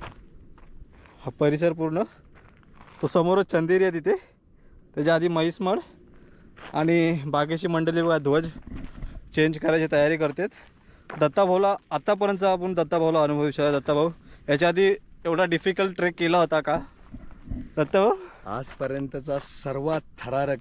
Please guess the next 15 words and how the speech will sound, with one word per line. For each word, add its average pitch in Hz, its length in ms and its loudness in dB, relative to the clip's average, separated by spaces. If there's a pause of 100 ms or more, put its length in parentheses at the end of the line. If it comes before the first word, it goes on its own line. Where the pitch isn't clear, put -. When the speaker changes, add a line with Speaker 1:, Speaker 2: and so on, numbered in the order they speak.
(400)
Speaker 2:
आजचा 117 380 -6
अनुभव 127 340 -6
आहे. 123 120 -8 (760)
जय 123 120 -4
शिवराय 131 280 -6
मित्रांनो, 123 420 -8 (760)
आता 113 260 -12
आम्ही 127 180 -8
आहोत 120 240 -8 (720)
श्री 139 120 -8
मलंगड 131 540 -6
किल्ल्यावरती 104 460 -12 (240)
आणि 113 120 -12
बाले 110 360 -6
किल्ल्यावरती. 113 520 -12